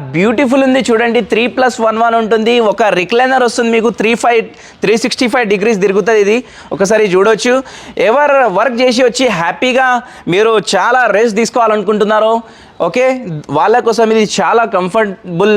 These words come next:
మోడల్ ఉంది. ఒకసారి చూడొచ్చు. ఇది కలర్ కస్టమైజ్ కూడా మీకు అవైలబుల్గా ఉంటుంది మా దగ్గర. చాలా కలర్ ఆప్షన్స్ ఉన్నాయి దీంట్లో. త్రీ వన్ వన్ సెట్ ఉంది, వన్ రిక్లైనర్ వస్తుంది. దీని మార్కెట్ ప్రైస్ వచ్చేసి సెవెంటీ ఫైవ్, సెవెంటీ థౌజండ్ వరకు ఉంటుంది.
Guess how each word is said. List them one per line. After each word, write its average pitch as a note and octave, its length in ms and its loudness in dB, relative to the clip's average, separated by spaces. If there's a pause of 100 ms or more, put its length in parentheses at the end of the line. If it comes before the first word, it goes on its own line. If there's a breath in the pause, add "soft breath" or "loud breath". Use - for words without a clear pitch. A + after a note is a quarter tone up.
(120)
మోడల్ F3+ 300 2
ఉంది. F#3+ 180 2 (100)
ఒకసారి F#3 300 0 (100)
చూడొచ్చు. G3 400 2 (160)
ఇది G3+ 100 0 (280)
కలర్ A3 260 0
కస్టమైజ్ A3 540 0
కూడా A3+ 100 2 (140)
మీకు G#3+ 140 0 (100)
అవైలబుల్గా F#3 500 2
ఉంటుంది F#3 300 0
మా F3 40 2 (100)
దగ్గర. F#3 180 0 (180)
చాలా F3+ 200 0 (100)
కలర్ F3 240 2
ఆప్షన్స్ G3 320 -4
ఉన్నాయి F#3 260 0
దీంట్లో. F3 240 0 (440 loud breath)
త్రీ A3 120 2 (140)
వన్ B3 160 -2
వన్ B3 180 -2
సెట్ G#3+ 220 -2
ఉంది, A#3+ 140 2 (120)
వన్ G#3+ 180 0
రిక్లైనర్ A3 460 0
వస్తుంది. A3 320 0 (340 loud breath)
దీని G3+ 160 0 (120)
మార్కెట్ B3 360 0
ప్రైస్ B3+ 240 2
వచ్చేసి G3 380 0 (680 loud breath)
సెవెంటీ B3+ 420 0
ఫైవ్, C#4+ 240 2
సెవెంటీ A#3 380 0
థౌజండ్ A3+ 300 2
వరకు A#3 260 2
ఉంటుంది. G3 260 0